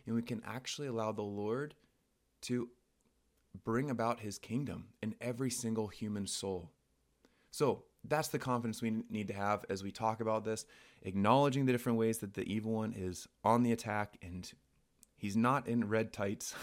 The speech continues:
<laughs> as Screwtape would like us to think, um, but he's out there,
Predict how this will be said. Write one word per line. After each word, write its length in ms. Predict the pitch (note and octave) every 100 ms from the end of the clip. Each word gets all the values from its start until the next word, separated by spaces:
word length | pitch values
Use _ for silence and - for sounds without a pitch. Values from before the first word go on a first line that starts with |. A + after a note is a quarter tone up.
| -
<laughs> 220 | - -
as 580 | G2 - - A#2+ - - _ - - F#3+ C3+
Screwtape 580 | - - G#2+ A2 A2+ - -
would 280 | G#2+ G#2+ - -
like 280 | A2 A#2+ A#2+
us 160 | A2 -
to 80 | -
think, 320 | A2 G2+ - - - - - -
um, 420 | G2+ G2+ G2 F2 _ _ _ _ _ _ _
but 100 | A#2
he's 140 | A#2+ A2+
out 240 | A#2+ A#2+
there, 240 | F#2 F2